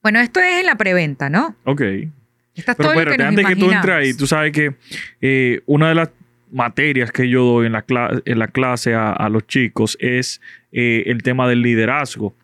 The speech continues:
Speaker 2: Y uno de los tópicos que hablaba el otro día justamente que estaba dando el tema de la inteligencia emocional era la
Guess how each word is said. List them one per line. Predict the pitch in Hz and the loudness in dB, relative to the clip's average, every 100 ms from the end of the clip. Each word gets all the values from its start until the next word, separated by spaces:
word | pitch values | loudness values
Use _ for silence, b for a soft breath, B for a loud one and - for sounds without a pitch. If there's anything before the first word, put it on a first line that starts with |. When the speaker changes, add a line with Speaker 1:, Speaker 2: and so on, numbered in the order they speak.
| B 156 143 - | B -20 -20 -4
Speaker 2:
Y | 131 127 123 120 107 - _ _ _ _ _ _ _ b b b _ - | 2 4 4 0 -4 -12 _ _ _ _ _ _ _ b b b _ -2
uno | 151 160 | 4 4
de | |
los | 160 143 | 4 2
tópicos | 156 143 147 139 | 0 2 0 0
que | 135 | 0
hablaba | 127 131 131 135 135 - _ | 2 2 2 2 0 -4 _
el | 139 135 | -2 0
otro | 147 196 202 | 2 4 4
día | 220 | 4
justamente | 202 185 190 214 190 | 2 2 2 2 2
que | 165 | 2
estaba | 160 170 | 2 2
dando | 175 170 | 2 2
el | 160 | 2
tema | 165 160 160 | 2 2 4
de | 156 | 4
la | 151 | 4
inteligencia | 147 143 143 151 156 | 2 2 2 0 0
emocional | 143 143 135 135 131 - | -2 -2 0 0 -2 -2
era | 123 127 131 | -2 0 0
la | 127 127 131 | 0 0 -2